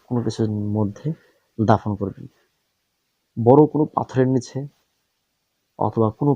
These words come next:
পাহাড়ের মধ্যে গেড়ে রাখবেন, কারণ শত্রু দমনের জন্য যে তাবিজগুলো লেখা হয়, এগুলো অধিকাংশই পাহাড়ের মধ্যে গেড়ে রাখতে হয় অথবা ভারী কোনো পাথরের নিচে চাপা দিয়ে রাখতে হয়। আর এটা লেখার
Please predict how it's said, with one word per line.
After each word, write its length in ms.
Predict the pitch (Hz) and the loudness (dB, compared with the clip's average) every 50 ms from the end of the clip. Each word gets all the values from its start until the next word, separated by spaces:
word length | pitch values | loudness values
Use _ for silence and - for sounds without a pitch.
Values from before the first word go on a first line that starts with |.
| - | 4
পাহাড়ের 320 | - 107 - 117 110 110 117 | 4 4 4 4 2 2 0
মধ্যে 260 | 117 113 113 120 - 139 | 0 -2 -2 0 0 2
গেড়ে 200 | 127 135 113 113 | 4 4 4 4
রাখবেন, 300 | 107 101 - - - 117 123 - _ _ _ _ _ _ _ _ _ _ _ _ _ _ _ _ _ _ _ _ _ | 2 0 -2 -4 -10 -14 -14 -16 _ _ _ _ _ _ _ _ _ _ _ _ _ _ _ _ _ _ _ _ _
কারণ 160 | - 110 113 113 | -2 -2 -2 -2
শত্রু 380 | - - 117 113 - - 135 123 113 113 | -2 -4 -4 -4 0 4 4 6 6 4
দমনের 340 | 110 113 113 120 117 117 113 | 4 2 4 4 4 4 2
জন্য 200 | 110 117 110 113 120 117 | 2 0 0 2 2 2
যে 80 | 113 117 117 - _ _ _ _ _ - | 0 0 -4 -6 _ _ _ _ _ 0
তাবিজগুলো 380 | 110 110 107 110 117 113 113 117 | 2 2 2 0 0 2 2 2
লেখা 240 | 110 107 110 113 110 | 2 2 0 -2 -2
হয়, 220 | 117 123 127 139 139 - _ _ _ _ _ _ _ _ _ _ - | 0 0 -2 -2 -4 -10 _ _ _ _ _ _ _ _ _ _ -2
এগুলো 260 | 120 113 113 120 131 131 | 0 2 2 4 4 6
অধিকাংশই 540 | 123 120 120 117 127 131 - - 151 160 180 - _ _ _ _ _ _ _ _ _ _ - | 6 4 2 2 0 -2 0 2 2 2 2 0 _ _ _ _ _ _ _ _ _ _ -2
পাহাড়ের 340 | 107 107 110 113 113 117 | 2 4 4 6 6 6
মধ্যে 420 | 117 117 113 107 110 113 - 120 120 123 135 - _ - - | 4 4 2 0 -2 -4 -4 -2 -2 -2 -2 -4 _ -8 0
গেড়ে 240 | 110 117 110 110 107 | 2 4 4 4 4
রাখতে 280 | 110 104 - - 107 | 2 0 -2 -2 -4
হয় 240 | 107 107 107 110 117 117 _ _ _ _ _ _ - | -2 0 -2 -2 -4 -6 _ _ _ _ _ _ -6
অথবা 280 | 92 - - 107 113 127 156 - _ _ _ _ _ _ _ _ - | -6 -4 0 2 4 4 4 2 _ _ _ _ _ _ _ _ -8
ভারী 260 | 104 101 104 110 117 113 | -2 0 2 4 4 4
কোনো 160 | 117 117 113 | 4 2 2
পাথরের 340 | 113 104 107 - - 110 110 113 | 2 2 0 0 0 0 0 0
নিচে 180 | 110 - - - - | 0 -2 -6 -8 -4
চাপা 180 | - 117 120 113 | 0 2 2 2
দিয়ে 140 | 107 107 101 | 2 0 -4
রাখতে 180 | 98 - - - | -6 -8 -12 -12
হয়। 200 | - - - - _ _ _ _ _ _ _ _ _ _ _ _ _ _ _ _ _ _ _ _ _ _ _ _ _ _ _ _ _ _ _ _ _ _ _ _ _ _ _ - | -12 -12 -12 -14 _ _ _ _ _ _ _ _ _ _ _ _ _ _ _ _ _ _ _ _ _ _ _ _ _ _ _ _ _ _ _ _ _ _ _ _ _ _ _ 4
আর 100 | 120 117 | 4 6
এটা 160 | 113 110 127 | 6 6 6
লেখার 360 | 123 123 123 117 127 127 131 | 6 6 6 6 6 4 4